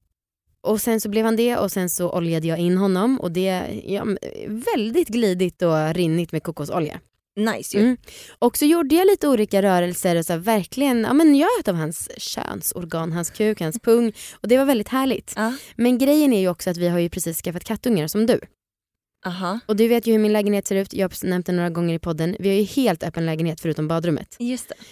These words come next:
Speaker 1: Ja, och då så hade jag också sagt till Victor, "Jag vill att du blundar, jag lovar att ta ansvar för katterna om de kommer."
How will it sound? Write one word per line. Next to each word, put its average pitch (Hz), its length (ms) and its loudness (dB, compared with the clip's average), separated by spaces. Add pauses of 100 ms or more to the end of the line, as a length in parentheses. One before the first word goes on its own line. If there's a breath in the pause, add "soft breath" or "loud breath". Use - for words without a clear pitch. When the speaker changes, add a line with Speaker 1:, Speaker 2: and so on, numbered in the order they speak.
Speaker 1:
Ja, 214 280 2 (180)
och 196 180 -2
då 233 140 0
så 226 220 -4
hade 202 160 0
jag 196 60 -2
också 220 180 -6
sagt 262 200 -4
till 185 80 -4
Victor, 160 200 -2
"Jag 165 60 0
vill 185 140 -2
att 180 100 -6
du 220 100 0
blundar, 190 360 2
jag 170 140 -2
lovar 160 200 -2
att 156 80 -8
ta - 60 -10
ansvar 160 260 -4
för 156 80 -6
katterna 165 400 -8
om 147 120 -4
de 143 100 -6
kommer." 147 300 -6